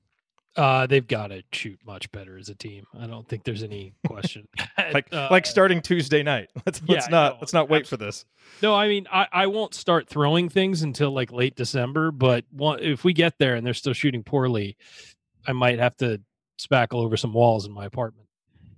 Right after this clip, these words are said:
Speaker 2: Or you might just have to, like, camp out in front of Cook Hall until they hire you as the shot doctor to
Speaker 1: I
Speaker 2: teach them free throws.
Speaker 1: I keep telling them.
Speaker 2: <laughs> You know, the other number that jumped out to me, Andy,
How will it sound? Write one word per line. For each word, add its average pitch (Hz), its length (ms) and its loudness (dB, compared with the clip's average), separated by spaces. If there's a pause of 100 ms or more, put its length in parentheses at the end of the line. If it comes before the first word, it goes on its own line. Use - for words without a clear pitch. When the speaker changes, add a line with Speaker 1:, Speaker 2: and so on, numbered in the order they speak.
Speaker 2:
Or 190 80 6
you 208 80 4
might 185 160 4
just 196 140 -4
have 185 160 4
to, 160 80 -2
like, 135 200 4
camp 143 260 0
out 135 180 4
in 95 60 -16
front 120 180 -2
of 107 60 -6
Cook 117 200 -4
Hall 131 200 4
until 104 200 -4
they 117 120 0
hire 110 260 4
you 107 180 -2
as 107 80 -4
the 107 80 -12
shot 98 280 0
doctor 98 340 -4
to - 120 -10
Speaker 1:
I - 40 -10
Speaker 2:
teach - 240 -6
them 104 100 -10
free 131 160 0
throws. 95 340 -12 (300)
Speaker 1:
I 107 80 -20
keep - 280 -16
telling 139 380 -10 (360)
them. 160 160 -2
Speaker 2:
<laughs> - 40 -20 (400)
You 202 100 2
know, 214 200 2
the 190 140 4
other 302 160 2
number 208 240 4
that 170 140 0
jumped 170 280 2
out 151 200 4
to 139 100 -8
me, 170 240 -4
Andy, 120 400 -2